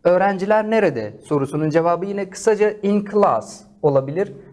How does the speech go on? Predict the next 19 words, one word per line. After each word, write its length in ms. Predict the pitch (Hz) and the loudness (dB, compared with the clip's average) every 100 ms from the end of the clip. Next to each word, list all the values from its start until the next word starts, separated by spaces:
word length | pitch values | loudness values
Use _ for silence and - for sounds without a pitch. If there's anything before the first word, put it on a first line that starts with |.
| 180 | 0
veya 480 | 208 180 170 214 - | 2 4 2 0 -2
uzun 240 | 175 196 | 0 2
cevap 340 | 165 131 127 139 | 2 2 0 0
verecek 360 | 127 123 135 | -2 -2 -4
olursak, 520 | 151 135 - 190 196 - - - 147 | -2 -4 0 -2 -2 -12 -20 -6 0
"They 220 | 185 175 | 2 4
are 260 | 185 190 185 | 2 -2 -4
in 220 | 175 175 170 | -4 -4 -2
class" 520 | 185 156 98 - - - _ | 0 0 0 -8 -16 -20 _
şeklinde 440 | - 135 135 160 | -6 -6 -4 -2
cevap 340 | 151 113 110 127 | 2 2 0 -4
vere-, 200 | 110 104 120 - | -8 -8 -10 -4
verebiliriz. 680 | 139 120 104 107 117 208 - - _ _ _ | -2 -2 -4 -6 -8 -10 -14 -20 _ _ _
"Where 240 | - 202 254 | 0 2 0
is 220 | 240 - - | -6 -16 -6
Sarah?" 360 | - 233 151 | 0 2 2
sorusu, 440 | 123 131 113 107 135 | -2 -6 -6 -6 -6
"Sarah 340 | 160 202 220 | 0 2 2
nerede?" 580 | 214 220 202 135 110 - | 2 2 2 0 -2 -6